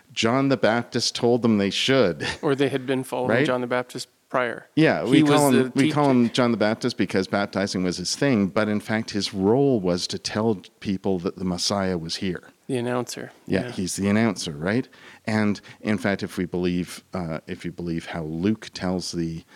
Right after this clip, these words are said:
Speaker 1: uh, the birth stories of Jesus and John, they're cousins, so they're related.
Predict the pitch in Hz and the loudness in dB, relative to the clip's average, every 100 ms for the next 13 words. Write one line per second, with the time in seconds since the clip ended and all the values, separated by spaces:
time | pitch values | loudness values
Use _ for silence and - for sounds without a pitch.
0 | - _ 95 90 85 78 113 110 - - | -20 _ -6 -4 -4 -2 -2 -2 -6 -4
1 | 87 87 - 80 85 82 87 - 82 90 | -2 -2 -4 -6 -4 -4 -6 -8 -8 -4
2 | 95 120 95 98 - 147 - 87 82 - | -2 0 -2 -4 -2 -2 -2 -4 -4 -4
3 | 117 98 98 104 107 120 135 98 80 | -2 0 0 -2 0 0 0 0 -4